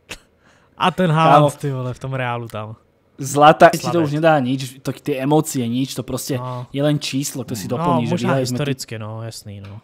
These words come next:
Speaker 2: Historické číslo, hej, že
Speaker 1: No.
Speaker 2: vyhral by titul Solskjaer, Mourinho, hej, a podobne.
Speaker 1: No, Sol-,
Speaker 2: Ale
Speaker 1: Solskjaer prej ne.
Speaker 2: Nie?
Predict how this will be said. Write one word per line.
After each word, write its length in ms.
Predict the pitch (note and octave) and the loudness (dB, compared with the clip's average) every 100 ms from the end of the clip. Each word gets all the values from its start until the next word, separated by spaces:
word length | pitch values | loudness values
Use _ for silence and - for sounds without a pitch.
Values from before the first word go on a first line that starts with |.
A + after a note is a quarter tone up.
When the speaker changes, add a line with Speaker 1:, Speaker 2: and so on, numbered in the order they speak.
| - | -12
Speaker 2:
Historické 600 | B2 C3+ - D3 C3+ - | -8 -6 -2 -2 -4 -8
číslo, 420 | - B2+ C3+ D#3 | -10 -8 -6 -6
hej, 240 | A2+ B2 C3 | -6 -6 -4
že 120 | C3 B2 _ A#2 | -4 -4 _ -18
Speaker 1:
No. 160 | A2+ | -10
Speaker 2:
vyhral 240 | A#2 C3 C#3 | -2 2 2
by 80 | C3 | 2
titul 260 | C#3+ C#3+ | -4 -6
Solskjaer, 600 | B2+ C3 D3+ C#3+ C#3+ C3 | -4 -2 -2 0 0 0
Mourinho, 540 | B2 C3+ C#3+ C#3 C3+ C3 | 0 0 0 0 0 -2
hej, 160 | A#2+ C3+ | -2 -4
a 60 | A#2+ | -6
podobne. 500 | B2 C#3 B2 A#2 D3+ _ _ _ _ _ _ _ - | -6 -8 -6 -8 -10 _ _ _ _ _ _ _ -16
Speaker 1:
No, 80 | B2+ | -10
Sol-, 240 | C3+ B2 | -4 -2
Speaker 2:
Ale 0 | B2 B2+ | 0 0
Speaker 1:
Solskjaer 280 | B2+ B2+ B2+ | 0 0 -2
prej 160 | D#3+ C#3+ | -2 -4
ne. 220 | B2+ B2 - _ _ _ _ _ _ _ - | -6 -8 -12 _ _ _ _ _ _ _ -6
Speaker 2:
Nie? 340 | C3+ B2+ F3+ | -4 -2 -4